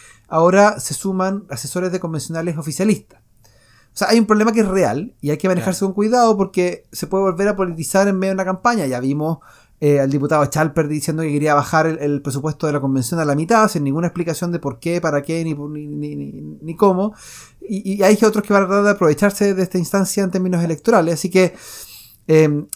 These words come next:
Speaker 1: para quienes han trabajado en el Estado en algún momento, saben que esto no es tan raro.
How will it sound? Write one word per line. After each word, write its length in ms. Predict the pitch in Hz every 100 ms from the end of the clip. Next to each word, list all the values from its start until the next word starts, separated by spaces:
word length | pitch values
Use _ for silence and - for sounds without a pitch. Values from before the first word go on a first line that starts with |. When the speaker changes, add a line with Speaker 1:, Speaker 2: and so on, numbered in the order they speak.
| 135
Speaker 1:
para 200 | 180 185
quienes 420 | 185 220 214 -
han 240 | 190 247 294
trabajado 800 | 277 269 254 254 247 185 226 262
en 140 | 170
el 100 | 165
Estado 500 | 160 - 202 151 156
en 60 | 165
algún 180 | 156 175
momento, 520 | 175 185 - 226 254
saben 440 | - 214 214 233
que 160 | 233 202
esto 240 | 202 -
no 80 | 208
es 100 | 202
tan 180 | - 214
raro. 320 | 208 120 87